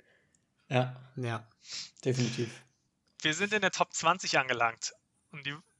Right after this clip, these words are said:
Speaker 2: Oh, das ging ja
Speaker 3: aha,
Speaker 2: schnell.
Speaker 3: die wird eröffnet von Arepas aus Venezuela. Ähm,
Speaker 1: Was ist das
Speaker 3: hab
Speaker 1: denn?
Speaker 3: ich, hab ich, hab ich schon mal in einer Podcast-Folge erwähnt, Rufen. Da hast du mir anscheinend nicht gut zugehört. Ähm, ich hab so einen, äh, Arepas-Foodtruck bei mir um die Ecke.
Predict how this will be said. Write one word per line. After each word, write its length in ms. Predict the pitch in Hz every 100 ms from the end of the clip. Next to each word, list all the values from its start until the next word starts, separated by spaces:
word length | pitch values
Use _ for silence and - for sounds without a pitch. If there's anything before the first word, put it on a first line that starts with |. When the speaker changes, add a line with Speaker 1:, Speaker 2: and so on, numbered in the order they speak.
| _ -
Speaker 2:
Oh, 160 | 151
das 160 | 143 117
ging 120 | 139
ja 100 | 131
Speaker 3:
aha, 100 | 151
Speaker 2:
schnell. 200 | 139 117
Speaker 3:
die 160 | 160 147
wird 180 | 185 -
eröffnet 520 | 170 160 - 165 175
von 320 | - 165 175
Arepas 840 | 170 143 151 220 - 123 120 - -
aus 220 | 139 135
Venezuela. 600 | 143 143 143 143 131 113 _ _ - - - - - -
Ähm, 260 | 143 147 151 151
Speaker 1:
Was 160 | 147 131
ist 60 | 139
das 160 | 131
Speaker 3:
hab 100 | 156
Speaker 1:
denn? 60 | 107
Speaker 3:
ich, 160 | - - _
hab 160 | - 165
ich, 100 | 208 170
hab 140 | 156 160
ich 80 | -
schon 120 | 151
mal 120 | 147
in 60 | 147
einer 160 | 147
Podcast-Folge 640 | 143 - - 143 - 147 135
erwähnt, 340 | 123 131 139 -
Rufen. 200 | 117 120
Da 120 | 117
hast 180 | 123 143
du 40 |
mir 120 | 135
anscheinend 300 | 143 - 135
nicht 160 | 175 -
gut 120 | 156
zugehört. 480 | - 156 123 127 156 - - - - -
Ähm, 160 | 151
ich 120 | 151
hab 80 | 185
so 120 | - 170
einen, 80 | 143 214
äh, 60 | 160
Arepas-Foodtruck 1160 | 151 160 139 190 - 151 - - 160 - 143 -
bei 120 | 147
mir 160 | 147
um 60 | 139
die 100 | 143
Ecke. 400 | 160 - 151 196